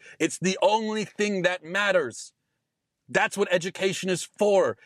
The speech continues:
And the problem with education is that we are creating people who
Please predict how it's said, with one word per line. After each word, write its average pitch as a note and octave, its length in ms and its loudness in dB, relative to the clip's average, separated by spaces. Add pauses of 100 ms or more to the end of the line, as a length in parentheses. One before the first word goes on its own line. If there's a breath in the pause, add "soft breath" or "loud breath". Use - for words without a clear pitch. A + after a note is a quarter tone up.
(160 loud breath)
And E3 140 0
the F3 80 4
problem G3 460 -2
with E3+ 80 0
education E3 520 -2
is C#3+ 140 -4
that C#3+ 140 0
we D3+ 100 0
are C#3+ 80 2
creating E3+ 720 0
people D3 540 0 (340 soft breath)
who C#3+ 220 0